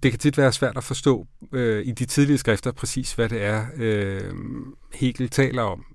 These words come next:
Men, men man kan så se, når man læser hans, altså mange af hans senere skrifter, at der er en klar, øh, referent for, hvad han taler om. Øh, det er helt rigtigt. Men Hegel er den her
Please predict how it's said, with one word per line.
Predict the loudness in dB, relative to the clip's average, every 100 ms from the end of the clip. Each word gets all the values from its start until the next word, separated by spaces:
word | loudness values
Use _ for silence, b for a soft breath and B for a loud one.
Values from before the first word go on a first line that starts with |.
| -14 0
Men, | 2 2 -2 -14 -16 -18 -20 -6
men | -2 0 0 0
man | -2
kan | -2
så | -4 -2
se, | -2 -2
når |
man | 0 0
læser | 0 -2 -4
hans, | -2 -2 -4 -6 -12 -16 -14
altså | -8 -4
mange | -4 -4
af | -4
hans | -4
senere | 0 2 0
skrifter, | -2 -4 -2 -4 -4 -6
at | -8
der | -4
er | -2
en | -2 -4
klar, | -4 -4 -6 -14 -6
øh, | -2 -2 -4 -8 -2 0
referent | 2 0 -2 -2
for, | -2
hvad | 0
han | 2 0 -2 B B B B -2
taler | -2 0
om. | -2 -4 -10 -14 -4
Øh, | -2 -2 -2 -6 -8 -18 B B B B 0
det |
er | 0
helt | 0
rigtigt. | -2 -2 -6 B B B
Men | 2 4
Hegel | 4 4 2
er | 4 2
den | 2 2
her | 2 2 0